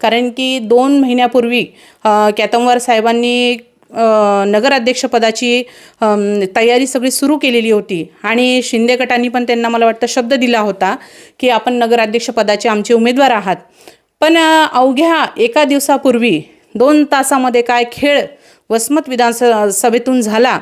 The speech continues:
आणि बांगर साहेबांनी त्यांची उमेदवारी त्यांना दिली नाही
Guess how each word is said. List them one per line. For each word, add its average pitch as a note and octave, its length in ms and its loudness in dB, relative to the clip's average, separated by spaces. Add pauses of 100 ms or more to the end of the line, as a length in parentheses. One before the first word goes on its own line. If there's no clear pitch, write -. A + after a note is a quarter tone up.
(380)
आणि C4+ 220 0
बांगर B3+ 340 -2
साहेबांनी B3 640 0
त्यांची B3 460 -2
उमेदवारी A3+ 500 0
त्यांना A3+ 280 0
दिली A3+ 320 0
नाही A3+ 300 0